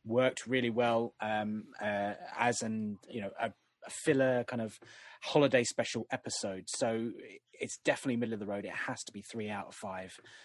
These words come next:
because there's so many little nitpicks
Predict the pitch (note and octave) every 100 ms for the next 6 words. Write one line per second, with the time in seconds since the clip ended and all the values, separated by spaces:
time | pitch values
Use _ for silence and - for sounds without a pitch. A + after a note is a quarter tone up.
0 | _ A#2+ - A2 G2+ - - B2+ - -
1 | C4+ C#4+ C#4 B3+ B2+ - F3+ - - -
2 | -